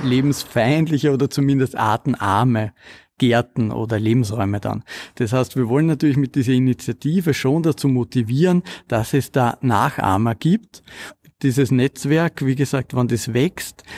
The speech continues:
hoffen wir, da, dass das weiter ausstrahlt und immer mehr Personen mitmachen. Und wir wollen ja auch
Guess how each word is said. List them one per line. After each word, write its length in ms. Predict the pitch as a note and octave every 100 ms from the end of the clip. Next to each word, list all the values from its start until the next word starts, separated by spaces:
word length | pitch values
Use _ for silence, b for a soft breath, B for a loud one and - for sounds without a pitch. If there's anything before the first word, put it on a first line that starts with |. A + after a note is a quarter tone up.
| B
hoffen 320 | C#3 C3+ E3
wir, 140 | D3+ D3+
da, 480 | C#3+ B2+ C3 C#3
dass 240 | B2+ C#3 -
das 160 | B2+
weiter 300 | G#2 A2+ A#2
ausstrahlt 720 | G#2+ C3+ - - B2+ B2 C3+ C#3
und 160 | C#3
immer 240 | D3 C3+ C3
mehr 220 | B2+ C3
Personen 440 | D3 - B2+ B2+
mitmachen. 720 | B2+ F3+ - D3 D3+ - F#3 - B B B
Und 240 | C#3+ C#3
wir 160 | C#3 A#2+
wollen 380 | B2 C#3+ D3+
ja 180 | C#3+ C#3+
auch 360 | D3 C#3 -